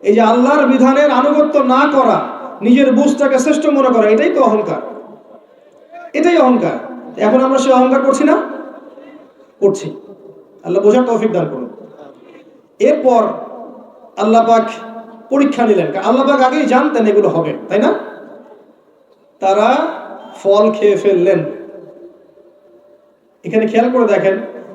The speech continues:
দুজনেই কিন্তু আদেশ অমান্য করেছেন, ইবলিসও এবং আদম আলাইহিস সালামও। কিন্তু পার্থক্যটা কোথায়? আদম আলাইহিস সালাম যখন ভুল বুঝতে পেরেছেন, সাথে সাথে ইউটার্ন করে আল্লাহর কাছে ফিরে এসেছেন,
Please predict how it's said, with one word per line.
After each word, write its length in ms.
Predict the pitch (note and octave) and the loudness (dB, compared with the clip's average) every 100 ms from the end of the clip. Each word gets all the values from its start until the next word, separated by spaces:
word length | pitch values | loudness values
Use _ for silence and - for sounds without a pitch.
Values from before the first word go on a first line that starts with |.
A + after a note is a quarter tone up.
| - | -18
দুজনেই 640 | D#3 B3 B3 C4+ C#4+ D#4 D#4+ | 0 2 4 4 2 2 2
কিন্তু 320 | C#4 B3+ B3+ | 2 2 2
আদেশ 360 | G#3 A#3 A#3 | 2 0 0
অমান্য 380 | A3+ G#3 G#3 G#3 | -2 -2 -2 -2
করেছেন, 400 | F3+ E3 D#3 - G3 | -2 -2 -4 -8 -6
ইবলিসও 800 | G#3 G#3+ C4+ C4 B3+ B3+ F4+ - - - - - - - | -4 0 2 2 2 2 0 -6 -12 -18 -20 -20 -20 -8
এবং 540 | F#3+ G3 A3 A3+ A3 F3+ | -2 2 2 0 -2 -2
আদম 400 | F#3+ G#3 G#3 G3 | -2 2 0 0
আলাইহিস 420 | F3+ G3 F#3+ F#3 | 0 0 0 0
সালামও। 360 | E3+ F3+ E3+ - - - - - - - _ _ _ _ - | 0 0 -2 -6 -12 -18 -20 -20 -20 -20 _ _ _ _ -2
কিন্তু 280 | B3+ B3 C4 | 0 2 2
পার্থক্যটা 580 | B3 B3 C#4+ C4+ B3+ | 0 0 0 0 0
কোথায়? 360 | A3 F3+ E3+ - - - - - - _ _ - | 0 0 -2 -4 -10 -18 -20 -20 -20 _ _ -4
আদম 400 | G#3 A#3+ C4 B3 | 0 2 4 4
আলাইহিস 300 | B3 B3 A#3+ | 4 2 2
সালাম 300 | B3+ B3+ A3 | 2 2 2
যখন 300 | A3+ A#3 A3 | 0 0 -2
ভুল 400 | F#3 G3+ D#4 D#4+ | 0 2 4 4
বুঝতে 320 | E4 D#4+ D4 | 2 2 2
পেরেছেন, 400 | B3 G3+ F#3 E3 - - - - | 2 0 0 -6 -8 -16 -18 -18
সাথে 340 | - A#3+ D4 | -2 0 2
সাথে 220 | D4 C#4+ | 2 4
ইউটার্ন 400 | C#4+ D4+ D4 C#4+ | 4 6 4 4
করে 120 | C4 B3 | 4 2
আল্লাহর 220 | A#3 A3+ | 2 0
কাছে 180 | A3 A3 | -2 -4
ফিরে 200 | G#3+ G3+ | 0 0
এসেছেন, 280 | - - | -2 -8